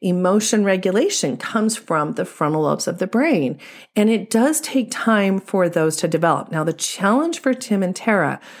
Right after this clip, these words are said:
was that Tim would start to hear Tara. The one thing Tara did that was more of a criticism was that she would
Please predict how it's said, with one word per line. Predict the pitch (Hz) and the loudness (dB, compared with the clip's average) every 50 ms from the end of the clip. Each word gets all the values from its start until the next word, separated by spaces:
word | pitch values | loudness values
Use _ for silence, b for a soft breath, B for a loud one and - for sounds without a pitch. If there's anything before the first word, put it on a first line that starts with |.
| B B B B | B B B B
was | 202 180 170 170 - | 0 0 0 2 2
that | 185 170 160 - - | 2 2 2 0 -2
Tim | - - - 202 214 254 | -6 -2 0 2 2 2
would | 294 339 320 | 2 0 -2
start | - - 240 202 175 - - | -2 0 0 0 0 0 -2
to | 214 | -2
hear | 208 208 - - 180 170 170 | -2 -2 -2 0 2 2 2
Tara. | 170 - - - 208 190 170 160 151 147 | 0 -2 -2 0 2 2 4 2 2 0
The | 160 165 | 0 -2
one | 170 196 220 247 | 0 2 0 2
thing | - - 254 247 226 | 2 2 0 0 0
Tara | - - 202 190 185 | -2 -2 0 0 0
did | 175 175 160 160 | 0 0 0 0
that | - - - - _ _ _ _ | -2 -4 -4 -8 _ _ _ _
was | - 180 165 - | -2 -2 -2 0
more | - 165 156 156 | 0 0 2 2
of | 165 202 | 2 0
a | 208 | -2
criticism | 214 - 339 349 370 349 - 170 147 - 139 139 143 B B B B B B B | -2 -2 -2 0 0 0 0 0 0 0 -2 -2 -4 B B B B B B B
was | B 185 165 165 165 165 | B 0 2 2 0 0
that | - 170 - | -2 -2 -2
she | - - - - - 180 180 190 | -2 -6 -4 -2 -2 0 0 0
would | 202 202 196 185 175 | 2 2 2 2 0